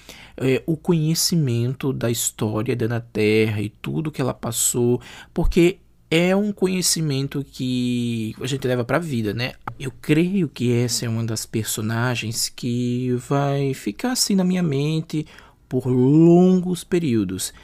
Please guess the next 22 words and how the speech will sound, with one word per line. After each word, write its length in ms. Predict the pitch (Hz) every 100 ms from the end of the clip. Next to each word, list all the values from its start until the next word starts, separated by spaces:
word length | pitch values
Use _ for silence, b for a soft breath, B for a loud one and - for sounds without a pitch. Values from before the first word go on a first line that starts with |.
| B
A 80 | -
história 360 | - - 202 214
da 120 | 190
Ana 160 | 175 165
Terra 500 | - 147 147 147 139
vai 240 | 123 123
reverberar 920 | 120 107 165 170 - 147 147 131 123
ainda 440 | 123 117 117 113 - B B B
na 100 | 156
minha 140 | 160 160
memória 500 | 175 160 143 139 139
por 260 | - 143
longos 720 | 147 156 139 135 156 160 156 151
e 40 |
longos 380 | 139 139 139 -
tempos. 440 | - 110 104 - - B B B
Eu 100 | 170
senti, 680 | 175 220 208 - 185 196 156 -
eh, 560 | 135 127 120 110 101 -
a 140 | 117
mesma 480 | 120 139 - 170 160
sensação, 1120 | - 151 - 131 - - 151 143 170 165 127